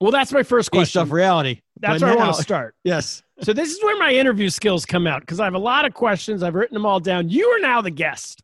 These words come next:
Speaker 1: I am the
Speaker 2: Hmm.
Speaker 1: host of this show
Speaker 2: All right.
Speaker 1: for today's episode. So, Kaplan, first of all, do you think that we jinxed it? Do you think we upset the gods yesterday when we talked about,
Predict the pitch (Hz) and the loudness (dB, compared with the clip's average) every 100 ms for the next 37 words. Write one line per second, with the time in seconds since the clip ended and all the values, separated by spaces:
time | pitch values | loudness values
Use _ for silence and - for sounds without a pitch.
0 | - 190 208 180 139 139 113 - 113 110 | -4 -2 0 -2 -2 -4 -8 -14 -14 -14
1 | - 160 180 165 - 139 139 135 107 - | -10 -8 -6 -8 -6 -2 0 0 -4 -10
2 | - 165 180 180 175 151 151 151 - 160 | -10 -8 -2 0 0 -2 -4 -6 -6 -6
3 | 139 196 247 277 196 135 _ _ - 339 | -4 -2 0 -2 -2 -8 _ _ -12 -10
4 | 285 233 170 135 226 453 453 370 - 262 | -6 -6 -6 -4 -4 0 0 -2 -2 -2
5 | 269 - 233 214 202 139 202 311 - - | -2 -6 -4 -4 -2 -2 -2 -2 -4 -8
6 | 160 131 143 202 233 240 220 233 - 240 | -8 -10 -4 -2 0 0 0 0 0 -2
7 | 190 202 208 220 214 170 139 151 - 175 | -2 -4 0 2 2 0 -2 -4 -4 -4
8 | 143 131 131 160 170 190 226 - 202 196 | -4 -4 -6 -4 -4 -4 -4 -2 0 0
9 | - 180 180 175 175 | -2 -4 -2 0 -2